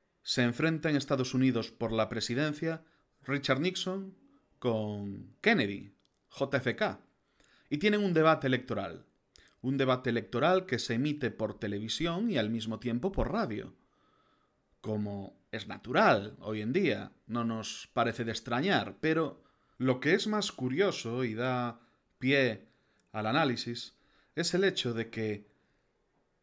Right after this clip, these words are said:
una vez terminado el debate, cuando se hacen las encuestas de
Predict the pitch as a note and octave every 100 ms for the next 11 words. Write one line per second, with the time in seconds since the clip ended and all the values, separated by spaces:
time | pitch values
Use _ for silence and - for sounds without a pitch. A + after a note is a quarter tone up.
0 | - E3 F3+ F#3+ F#3+ F3 E3+ F3 D#3+ D3
1 | D#3 G3+ - A2 A2+ _ - A#2+ B2 -
2 | C#3+ D3+ D3 B2+ - A2+ A2 F3+ F3 -
3 | G#2 G#2 G#2+ G#2 G#2 G2+